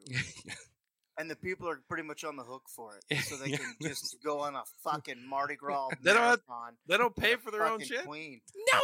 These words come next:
Speaker 1: they
Speaker 2: No.
Speaker 1: don't. No.
Speaker 2: They don't pay for dog shit.
Speaker 1: They own the U-, so how it works is they own the U K and rent out the
Speaker 3: And they
Speaker 1: land.
Speaker 3: To everybody,
Speaker 2: What
Speaker 3: yeah.
Speaker 1: To
Speaker 2: you
Speaker 1: everybody.
Speaker 2: said. Say it louder for the people in the back.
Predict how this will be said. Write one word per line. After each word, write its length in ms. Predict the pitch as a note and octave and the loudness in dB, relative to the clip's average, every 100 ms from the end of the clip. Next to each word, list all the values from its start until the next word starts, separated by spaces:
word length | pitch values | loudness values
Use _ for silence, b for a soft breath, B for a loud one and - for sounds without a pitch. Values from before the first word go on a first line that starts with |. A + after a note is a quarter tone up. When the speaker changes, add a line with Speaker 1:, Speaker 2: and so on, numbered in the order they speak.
| A#4+ | 8
Speaker 1:
they 100 | - | 8
Speaker 2:
No. 340 | - - A#4+ A4 | 8 6 2 -4
Speaker 1:
don't. 80 | F4+ | 4
No. 500 | A4+ C5 G#4+ - - | 8 12 10 8 -4
Speaker 2:
They 60 | G4+ | -6
don't 140 | - E4 | -6 -4
pay 120 | F4 | -6
for 120 | E4 D#4 | -4 -2
dog 320 | F4 F4 E4+ - | 4 4 4 0
shit. 340 | - C#3+ - - | -8 -8 -2 8
Speaker 1:
They 240 | F4 F4+ - | 8 8 8
own 560 | C4 D4+ C#4+ G3+ F3 D#3+ - | 12 12 12 8 4 -4 6
the 100 | F#3 | 8
U-, 220 | G3 G3+ - | 10 8 4
so 360 | - A#3+ G#3 - - | 6 8 8 0 8
how 220 | A#3 D4+ | 10 10
it 60 | G#3 | 10
works 320 | B3 C#4 - | 10 8 6
is 140 | F3 | 6
they 200 | F#3+ A3 - | 8 8 10
own 260 | G3+ A3+ C4+ | 10 10 8
the 80 | A3+ | 4
U 240 | G3 G3+ | 4 2
K 480 | - G#3+ G#3 F3 E3 | 4 8 10 8 4
and 200 | C#3+ C#3+ | 2 2
rent 280 | C#3 D#3+ D#3+ | 6 6 6
out 260 | D#3 D3+ - | 6 6 4
the 60 | |
Speaker 3:
And 100 | B2 | -2
they 40 | B2 | 6
Speaker 1:
land. 320 | C3+ A#2+ F2+ - _ _ _ _ _ _ _ _ _ _ | 6 6 2 -10 _ _ _ _ _ _ _ _ _ _
Speaker 3:
To 80 | B2 | -6
everybody, 400 | G#2+ F2+ F2+ E2+ | -6 -8 -10 -8
Speaker 2:
What 100 | E3+ | 4
Speaker 3:
yeah. 20 | |
Speaker 1:
To 40 | E3+ | 8
Speaker 2:
you 40 | |
Speaker 1:
everybody. 460 | F3+ D#3 A2+ F#2+ - | 10 10 6 4 2
Speaker 2:
said. 180 | - F3 | -8 -8
Say 40 | |
it 60 | F3 | -4
louder 260 | E3+ E3+ D#3+ | 0 0 -2
for 140 | F3 | -8
the 80 | D#3 | -12
people 320 | E3+ D3 C#3+ | -12 -12 -12
in 60 | C#3+ | -14
the 60 | |
back. 320 | C3+ C3+ A#2 | -6 -6 -6